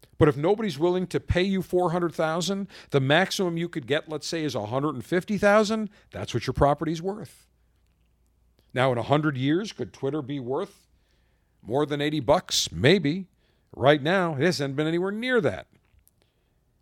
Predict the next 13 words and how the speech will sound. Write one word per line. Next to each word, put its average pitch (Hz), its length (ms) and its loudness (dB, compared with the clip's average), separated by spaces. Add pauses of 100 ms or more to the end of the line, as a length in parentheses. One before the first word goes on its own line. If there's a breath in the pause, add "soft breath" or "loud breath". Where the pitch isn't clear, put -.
(840)
And 165 120 2
of 160 120 4
course, 202 380 -2
you 151 200 -4
have 170 500 -10
the 123 260 -12
ultra 170 440 -8
libs 160 680 -8
that 127 160 -2
are 117 100 0
going 120 420 0
absolutely 151 1000 -2
crazy. 185 1120 -8